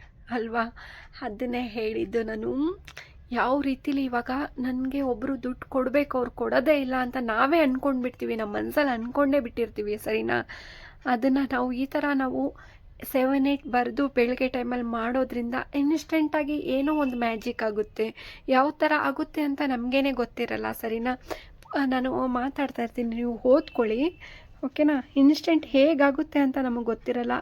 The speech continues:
ಆ ಥರ ಮ್ಯಾಜಿಕ್ ಆಗುತ್ತೆ. ಅದಕ್ಕೇ ಹೇಳಿದ್ದು, ಇದೇನು ಸುಳ್ಳಲ್ಲ, ಇದು ಕಟ್ಟು ಕತೆ ಅಲ್ಲ, ಇದು ನಿಜವಾಗ್ಲೂ ನಮಗೆ, ನನಗೆ ಬೇರೆಯವ್ರದ್ದು ನಾನು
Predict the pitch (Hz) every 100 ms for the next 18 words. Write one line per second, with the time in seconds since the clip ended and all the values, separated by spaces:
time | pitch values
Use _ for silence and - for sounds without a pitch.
0 | - 247 277 277 277 262 240 226 262 254
1 | 226 220 226 - 254 - - - 247 240
2 | 269 285 262 262 247 233 240 269 - 285
3 | 233 254 277 277 294 - - - - -
4 | 294 277 277 262 247 233 233 - 254 254
5 | 269 247 240 - 277 269 240 - 254 226
6 | 226 226 233 247 233 254 240 226 254 240
7 | 233 247 262 254 240 254 262 277 277 -
8 | 240 247 285 277 - - - - - -
9 | - 233 240 262 269 226 269 262 240